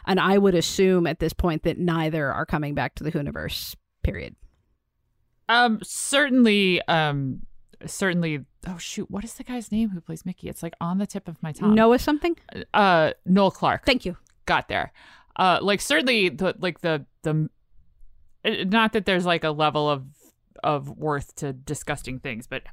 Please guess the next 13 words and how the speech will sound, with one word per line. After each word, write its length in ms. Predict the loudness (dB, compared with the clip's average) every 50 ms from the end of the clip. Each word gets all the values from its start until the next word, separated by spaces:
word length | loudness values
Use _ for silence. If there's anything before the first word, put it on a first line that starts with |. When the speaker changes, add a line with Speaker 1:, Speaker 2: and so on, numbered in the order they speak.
| -6
Speaker 2:
I 140 | -4 -2 0
think 160 | 0 0 0
his 340 | 2 2 4 4 4 2 0 -2 0
are, 160 | 2 2 4
like, 220 | 4 2 0 -2
criminal 400 | -2 -2 0 0 0 -2 -4 -4 0
<laughs> 0 |
charges. 720 | 2 2 2 2 2 0 0 0 0 0 -2 -2 -2 -2 -4 -4 -4
Speaker 1:
Yes. 400 | -4 -4 -4 -6 -8 -10 -12 -8 _ 0
Speaker 2:
Um, 460 | 2 4 4 4 2 2 -2 -6 -16 _ _ -6 -2
and 160 | 2 2 4
I 60 | 4
don't, 400 | 4 2 2 0 0 -2 -6 -8